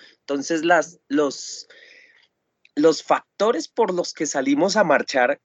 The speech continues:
actualmente son por el abuso de la autoridad, pero inicialmente es por todo el abuso político que nos arremeten los, eh, con impuestos,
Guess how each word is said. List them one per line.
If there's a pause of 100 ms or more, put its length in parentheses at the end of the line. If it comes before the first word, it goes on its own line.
(160)
actualmente
son
por
el
abuso
de
la
autoridad,
pero
inicialmente
es
por
todo
el
abuso (260)
político (360)
que
nos
arremeten
los,
eh,
con
impuestos,